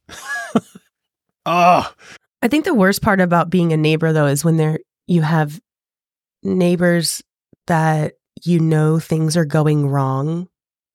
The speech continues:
Speaker 2: eh, but you can't really do anything. Like the cop, like, we had ones that the cops are always there. You knew that sh-,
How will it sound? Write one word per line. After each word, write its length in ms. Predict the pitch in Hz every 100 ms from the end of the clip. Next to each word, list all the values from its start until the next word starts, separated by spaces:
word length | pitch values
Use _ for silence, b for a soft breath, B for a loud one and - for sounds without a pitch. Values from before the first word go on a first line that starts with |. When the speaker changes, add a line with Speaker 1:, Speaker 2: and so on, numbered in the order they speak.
| _
Speaker 2:
eh, 140 | 175 160
but 100 | -
you 140 | 180 156
can't 260 | - 175
really 220 | 180 175
do 240 | 147 143 143
anything. 320 | 151 165 139
Like 140 | 190 -
the 60 |
cop, 340 | - - 156 -
like, 180 | 175 160
we 80 | 185
had 140 | 180
ones 240 | 151 156 151
that 140 | -
the 80 | 151
cops 320 | 147 - -
are 80 | -
always 220 | - 165
there. 360 | 226 233 214 202
You 240 | 156 143
knew 240 | 151 165
that 240 | 151 147 -
sh-, 220 | -